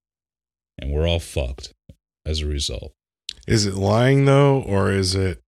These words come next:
Speaker 2: "Hey, this is what we thought based on what we had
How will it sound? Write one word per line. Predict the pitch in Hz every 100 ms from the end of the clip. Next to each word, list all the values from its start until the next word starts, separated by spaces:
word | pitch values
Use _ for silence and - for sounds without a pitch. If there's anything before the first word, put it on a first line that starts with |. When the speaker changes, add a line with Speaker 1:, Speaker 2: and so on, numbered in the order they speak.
| _ _ -
Speaker 2:
"Hey, | - 117
this | 110 110 110
is | 98
what | 104 98
we | 87
thought | 85 - 95 87 90 _ _ _ _ _ _ _
based | - 101 92 -
on | 95 92
what | 92 87
we | 87
had | 85 98 92